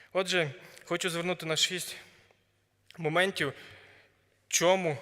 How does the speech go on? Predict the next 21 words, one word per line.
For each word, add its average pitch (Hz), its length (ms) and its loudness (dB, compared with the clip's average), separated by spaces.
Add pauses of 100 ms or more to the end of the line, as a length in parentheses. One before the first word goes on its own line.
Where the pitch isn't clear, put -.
міг 151 340 0
бути 147 280 -6
Моїсей 139 580 -4 (160)
навчений. 123 560 -6 (500)
Все 180 120 -4
те, 190 160 0
що 175 160 -2
ми 170 80 -4
зараз 165 240 -2
будемо 160 400 -4
розглядати, 160 540 -4
це 143 140 -10
приблизно 156 520 -4
ті 196 140 -10
самі 165 320 -2
роки, 190 360 -6 (540)
в - 40 -10
які 165 200 -6
проживав 147 720 0 (540)
Моїсей. 139 580 -4 (2000)
Перше. 139 400 2